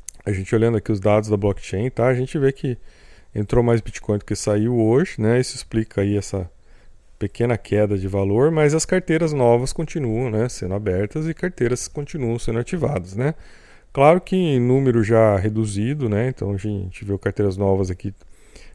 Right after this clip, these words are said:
aumentaram de três vírgula oitenta e sete por cento, né? E as carteiras ativadas em seis e meio por cento. Então nada assim muito grandioso do que a gente já viu dias atrás, né? Isso demonstra aí que já está caindo essa,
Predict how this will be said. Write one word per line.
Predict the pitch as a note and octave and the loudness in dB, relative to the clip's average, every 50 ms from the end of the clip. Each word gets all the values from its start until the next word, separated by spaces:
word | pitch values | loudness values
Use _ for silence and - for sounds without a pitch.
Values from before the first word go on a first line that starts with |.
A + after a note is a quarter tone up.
| - - | -14 -8
aumentaram | - G#2 G2+ G2 F#2 - G#2 G2+ G2+ G2 | -4 -2 -2 -2 0 2 4 4 4 2
de | F#2 | 0
três | - A2 G#2+ A2+ G#2+ | 0 2 2 2 2
vírgula | G2+ G2+ G2 G2 G2+ G2+ G2 F#2+ - - - - _ - - - - - - | 2 0 0 0 2 0 0 -2 -4 -8 -14 -20 _ -20 -20 -20 -20 -8 -4
oitenta | A2 G#2+ - - G2 - A2 | -4 -4 -4 -4 -6 -6 -6
e | |
sete | G2+ - G#2 G2+ - - | -4 -4 -4 -4 -4 -6
por | - - D#3+ | -6 -6 -6
cento, | - - - - B2+ F3 - - - | -4 -4 -2 -2 -2 -2 -4 -2 0
né? | G#2+ G#2 C3 F3+ - - - - - - - - - - - | 0 2 0 0 -4 -10 -20 -20 -20 -20 -20 -20 -20 -20 -12
E | - - A2+ A#2 B2+ C3 | -4 -2 0 2 4 4
as | C3+ C3+ B2+ | 4 4 2
carteiras | - - C#3+ C#3 - C#3+ C#3 C#3 | 2 0 2 2 4 2 2 2
ativadas | - - C#3 C3+ B2 B2 B2+ C#3+ | 0 0 2 4 6 4 4 2
em | D3 C#3 | -2 -2
seis | - - C3 C3 C#3 | 0 0 0 0 2
e | |
meio | C3+ C3+ C#3 | 2 2 2
por | C3+ - - G#3 | 4 4 2 2
cento. | - - F2+ F2 - - | 2 0 -4 -6 -8 -6
Então | - G#2+ G#2+ | -4 -2 0
nada | A2+ A2+ A#2 B2 C#3 E3 D#3+ | 2 4 4 4 2 0 -2
assim | D3 - - - C#3 C#3 | -4 -6 -4 -4 -6 -4
muito | C3 A#2+ A#2 A#2 A#2 B2+ C3+ - - A2 | -4 -4 -2 -2 -4 -4 -6 -8 -6 -4
grandioso | G#2+ G#2 G#2 G#2 F#2+ F#2+ G2 F#2+ G2 G2+ A2 B2 - F#3+ F#3 | -2 0 0 0 0 0 0 2 2 2 0 0 -2 -4 -4
do | F3 D#3+ D#3 | -4 -4 -4
que | - - | -2 -2
a | C#3 | -2
gente | C3+ C#3 C3+ - | -2 -2 -2 0
já | E3 D3+ | 0 0
viu | B2 A#2+ B2 | 0 0 -2
dias | B2 B2 B2 A#2 - | 0 0 -2 0 -2
atrás, | A#2 - - D#3 D3 C#3+ - - - - | -4 -4 -4 -4 -4 -4 -6 -6 -8 -4
né? | - G2 A2 C#3+ F3+ - - - - - - - - - - - - - - - - _ _ - - | 0 2 2 2 0 -2 -8 -18 -20 -20 -20 -20 -20 -20 -20 -20 -20 -20 -20 -20 -20 _ _ -14 -8
Isso | A2 G2 G2+ - - A2+ | -6 -4 -4 -4 -2 0
demonstra | A#2+ A#2 A#2 A2 A2+ A#2 - - A2 G#2+ | 2 2 4 4 2 2 2 2 2 2
aí | G#2+ G#2+ | 2 0
que | - B2 | -2 -4
já | A#2 C3+ | -2 -2
está | C3 B2+ - - C3 | -2 -2 -2 -2 -2
caindo | - - D#3 D3+ C3+ A#2 A#2+ C3+ C#3 A2 G#2 | 0 0 0 2 2 0 0 -2 -2 0 0
essa, | G2 F#2 - G#2 F#2+ F2+ E2+ | 0 0 0 -2 -2 -2 -2